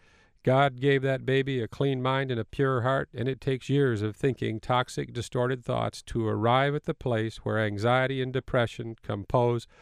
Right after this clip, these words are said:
a significant portion of its thought life. It requires years of training to become a miserable, unhappy human being. When you have been thinking negative and limiting thoughts for twenty years,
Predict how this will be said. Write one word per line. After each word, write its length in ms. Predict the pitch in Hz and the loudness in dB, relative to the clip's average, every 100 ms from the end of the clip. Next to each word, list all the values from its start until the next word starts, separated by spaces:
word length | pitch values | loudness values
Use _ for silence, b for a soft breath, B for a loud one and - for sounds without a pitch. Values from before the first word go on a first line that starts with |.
| b | b
a 100 | - | -8
significant 760 | 95 - 101 113 127 139 123 120 | -6 -4 -2 0 -2 -2 -6 -4
portion 420 | 127 113 - 113 | -2 -2 -4 -8
of 140 | 110 110 | -6 -6
its 160 | - | -4
thought 260 | - 135 110 | 0 0 0
life. 300 | 107 98 87 _ b b b b | -2 -4 -6 _ b b b b
It 120 | 117 | -4
requires 500 | 117 - 143 127 107 | -2 2 4 4 0
years 420 | 107 135 156 156 | 0 2 2 2
of 120 | 170 151 | -2 -2
training 460 | 143 123 117 117 | 0 2 0 -4
to 120 | - | -6
become 640 | 110 107 - 143 110 110 110 | -4 -4 0 2 2 0 -4
a 100 | 104 | -2
miserable, 680 | 110 139 139 147 135 143 - | 2 2 0 -4 -4 -4 -2
unhappy 680 | 127 131 117 131 131 131 120 | -2 -2 -2 0 0 -4 -2
human 380 | 127 123 127 | -2 0 -2
being. 380 | 123 135 143 98 - _ _ - - - - _ _ - _ _ - - _ - | 0 0 0 -2 -6 _ _ -20 -20 -20 -20 _ _ -20 _ _ -20 -20 _ -2
When 200 | 113 117 | 0 4
you 160 | 165 | 4
have 220 | 147 170 151 | 4 2 2
been 180 | 156 | 0
thinking 480 | 139 160 135 135 117 | 2 0 0 0 2
negative 400 | 117 135 147 147 | 2 2 2 0
and 160 | 139 131 | 0 0
limiting 320 | 139 139 143 | 2 0 -2
thoughts 460 | - 127 113 117 - | 0 0 0 -2 -4
for 180 | 117 | -4
twenty 320 | - 135 131 135 | -2 0 0 2
years, 380 | 123 107 107 | 0 0 -2